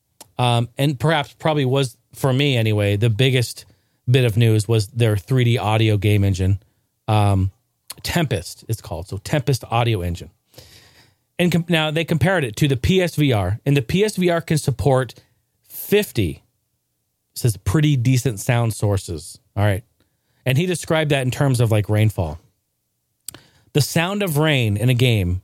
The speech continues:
is usually a single audio track, at least today is. It's usually in a single track. But the P S five,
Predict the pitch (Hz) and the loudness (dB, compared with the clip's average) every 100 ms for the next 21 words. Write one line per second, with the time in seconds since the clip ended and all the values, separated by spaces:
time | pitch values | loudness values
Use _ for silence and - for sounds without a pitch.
0 | _ 127 117 156 214 160 117 90 85 - | _ 0 2 0 -2 -2 -2 -2 -4 -10
1 | _ - 123 - 160 147 147 113 123 110 | _ -6 -6 -2 0 0 0 -2 0 -2
2 | 104 95 78 120 127 113 120 104 92 82 | -4 -6 -4 -2 0 0 0 0 0 -4
3 | - 107 127 143 127 113 104 101 - 95 | -4 -4 2 2 2 0 0 -2 -2 -4
4 | 87 - 76 67 - _ _ _ _ _ | -4 -6 -8 -10 -18 _ _ _ _ _
5 | _ _ _ _ - 156 147 - 180 196 | _ _ _ _ 0 0 0 2 2 0
6 | - - 180 143 107 98 104 | -4 -2 0 2 0 -2 -6